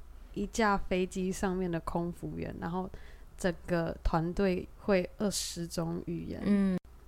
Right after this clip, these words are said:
Speaker 1: 那你当时你是怎么样？因为你就等于就是第一次出国嘛，
Speaker 2: 嗯。
Speaker 1: 所以第一次接触不一样文化的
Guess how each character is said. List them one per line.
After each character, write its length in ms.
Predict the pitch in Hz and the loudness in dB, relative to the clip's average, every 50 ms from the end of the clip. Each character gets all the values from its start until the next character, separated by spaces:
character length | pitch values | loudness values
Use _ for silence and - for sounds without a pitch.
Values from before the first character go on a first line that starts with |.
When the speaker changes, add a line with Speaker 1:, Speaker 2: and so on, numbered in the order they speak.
| - | 0
Speaker 1:
那 120 | - 294 294 | 4 6 8
你 240 | 269 226 196 180 180 - - - - - - - - - - - - | 8 8 8 6 4 0 -12 -18 -18 -20 -20 -20 -20 -20 -20 -4 2
当 280 | - 226 233 240 254 262 | 2 4 4 4 2 2
时 560 | 240 - - - - 175 170 165 165 170 170 - - - - - - - - - - - - - | 2 0 0 0 -2 -2 -2 0 -2 -2 -4 -6 -10 -16 -18 -18 -18 -18 -18 -18 -18 -16 -6 0
你 140 | 202 190 | 2 2
是 180 | 180 - 247 254 220 - | 2 4 2 0 -2 0
怎 180 | - - 190 | 0 2 2
么 160 | 175 170 165 | 4 4 2
样？ 460 | 170 170 190 208 208 196 180 175 180 185 - - - - - - - - | 2 4 4 4 4 4 2 -2 -4 -6 -10 -14 -16 -16 -16 -16 -8 0
因 120 | - 247 | 2 4
为 100 | 254 262 | 6 6
你 280 | 240 220 190 180 175 180 | 6 6 4 4 2 0
就 160 | 180 - 226 | 0 0 0
等 160 | 226 - 175 | 2 2 2
于 140 | 165 170 170 | 0 0 0
就 120 | 175 196 196 | 0 0 -2
是 320 | - - 208 202 190 190 - - - - - - - - - - - - | 0 2 2 2 2 0 -4 -10 -16 -16 -18 -18 -18 -16 -16 -16 -6 0
第 100 | - 226 | 2 2
一 100 | 208 226 | 2 2
次 160 | - - 214 | 2 0 0
出 200 | - - 185 180 | 0 0 -2 -2
国 160 | - 185 - | -2 -4 -6
嘛， 160 | - - - - | -6 -6 -2 2
Speaker 2:
嗯。 300 | - 220 208 202 196 190 | 4 4 4 4 2 0
Speaker 1:
所 160 | 196 - 214 | 2 2 2
以 120 | 202 180 - - - - | 2 2 0 -4 -6 -2
第 180 | - 302 269 - | 0 0 0 0
一 180 | - 226 226 226 | -2 -4 -4 -4
次 280 | 220 - - - 226 202 | -4 -4 -2 -2 -2 -2
接 260 | 185 - 202 196 196 | -2 -2 -2 -2 -2
触 260 | - - - 202 185 - - - | -2 -2 -4 -4 -4 -4 -2 2
不 180 | - 240 220 220 | 2 2 2 2
一 120 | - 180 175 | -2 0 0
样 280 | 190 196 196 180 170 165 | 2 2 0 0 -2 -2
文 240 | 170 165 160 165 175 | -2 0 0 -2 -4
化 300 | 170 - 208 190 175 170 | 0 2 2 2 2 2
的 260 | 165 170 - - - | -2 -4 -6 -6 -6